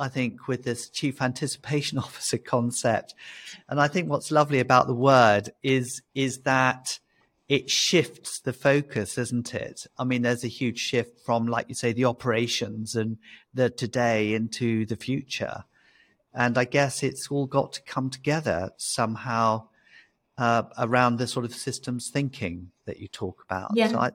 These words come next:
Speaker 1: I
Speaker 2: Yeah.
Speaker 1: think it's, it's really, it's really interesting. But I
Speaker 2: It
Speaker 1: think
Speaker 2: is funny, Bill. It's just sparked, it just sparked a thought, actually. We, um,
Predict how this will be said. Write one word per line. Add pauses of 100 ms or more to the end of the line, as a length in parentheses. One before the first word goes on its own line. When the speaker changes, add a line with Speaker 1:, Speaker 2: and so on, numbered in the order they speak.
Speaker 1:
I
Speaker 2:
Yeah.
Speaker 1:
think
it's, (560)
it's
really,
it's
really
interesting. (760)
But
I
Speaker 2:
It
Speaker 1:
think
Speaker 2:
is
funny,
Bill.
It's
just
sparked,
it
just
sparked
a
thought,
actually.
We,
um,